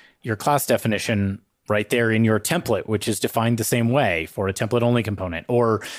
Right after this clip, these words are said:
if it's class-backed, I was gonna mention this a minute ago,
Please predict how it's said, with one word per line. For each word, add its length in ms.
if 100
it's 100
class-backed, 800
I 60
was 180
gonna 160
mention 340
this 140
a 40
minute 220
ago, 320